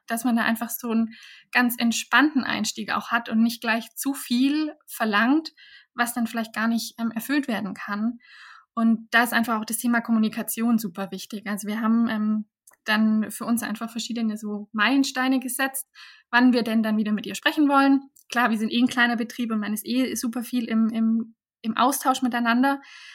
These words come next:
Aber sich ganz spezifisch auch die, oder ganz speziell die Zeit dafür zu nehmen, zu sagen, „Okay, wir setzen uns zusammen und sprechen mal darüber,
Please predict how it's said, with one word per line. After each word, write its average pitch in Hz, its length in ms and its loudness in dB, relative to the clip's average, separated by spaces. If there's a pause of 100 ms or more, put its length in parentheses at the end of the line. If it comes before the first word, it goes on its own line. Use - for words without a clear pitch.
(300)
Aber 247 200 6
sich 240 180 -2
ganz 254 560 0
spezifisch 254 480 -4
auch 240 100 -2
die, 220 180 -4
oder 214 160 -2
ganz 220 200 -6
speziell 247 420 0
die 240 140 -4
Zeit 254 260 2
dafür 226 260 -4
zu - 140 -6
nehmen, 214 340 0
zu 208 120 -10
sagen, 208 180 -6
„Okay, 226 140 -10
wir 220 80 -2
setzen 226 320 -4
uns 226 100 -2
zusammen 226 460 2
und 220 160 0
sprechen 247 400 -2
mal 220 100 2
darüber, 226 540 0